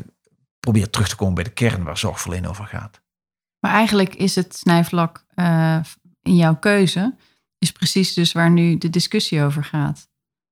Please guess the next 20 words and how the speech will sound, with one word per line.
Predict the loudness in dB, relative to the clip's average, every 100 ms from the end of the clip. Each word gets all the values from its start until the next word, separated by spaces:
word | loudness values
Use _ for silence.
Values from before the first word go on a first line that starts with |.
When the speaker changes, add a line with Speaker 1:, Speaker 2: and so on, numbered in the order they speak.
| _
Speaker 1:
Ja, | 0 4
Speaker 2:
Het | 6
Speaker 1:
dat | 6
is |
het, | 6
dat | 4
is |
het, | 2
Speaker 2:
bedrijfskundige. | 2 4 2 2 2 0
Speaker 1:
eh, | -8 _
ja. | 0 0 0 _ _ _
Speaker 2:
En | 2 2 2 _ -4
ik | 0
ben | 4 4
heel | 4
benieuwd, | 6 6 6 2 -6 _ _ _ _ _ _ _
wat | -2 -2
volgde | -2 -4 0 0
wat | 0 0
op? | -2 -4 -10